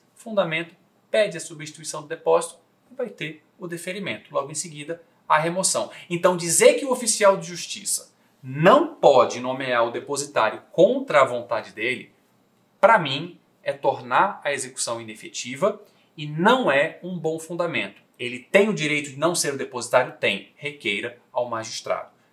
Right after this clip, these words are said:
Cabe ao oficial de justiça fazer essa análise prévia e decidir naquele momento qual é a melhor solução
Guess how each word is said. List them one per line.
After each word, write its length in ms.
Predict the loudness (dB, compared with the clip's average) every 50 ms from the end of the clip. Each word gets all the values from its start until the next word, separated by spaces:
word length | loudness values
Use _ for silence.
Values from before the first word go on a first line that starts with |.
| _ _ 2
Cabe 420 | 4 6 8 8 6 6 4 0
ao 100 | -2 -4
oficial 420 | -4 -4 -6 -8 -6 -6 -6 -6 -8
de 80 | -10
justiça 480 | -16 -16 -14 -12 -10 -8 -8 -8 -8 -10 _ _ _
fazer 420 | -4 2 4 4 4 4 4 4 2
essa 320 | 2 4 2 2 2 2
análise 500 | 0 0 -2 -4 -4 -4 -6 -8 -12 -14 _ _ _ 0
prévia 680 | 0 2 2 0 -2 -2 -2 0 0 0 0 -2 -6 -16 _ _ _ _ _ _ _ _ _ _ _ _ _ _ -8
e 120 | -8 -4
decidir 520 | 0 2 4 4 4 4 0 -2 -6 -6 -4
naquele 440 | -4 -4 -4 -4 -2 -2 -2 0
momento 580 | 0 0 0 0 -2 -4 -4 -6 -10 -14 -18 -20 _ _ _ _ _ _
qual 200 | 4 6 6 6
é 80 | 4 4
a 40 |
melhor 240 | 2 -2 -4 -4 -4
solução 440 | -6 -8 -10 -8 -6 -6 -8 -8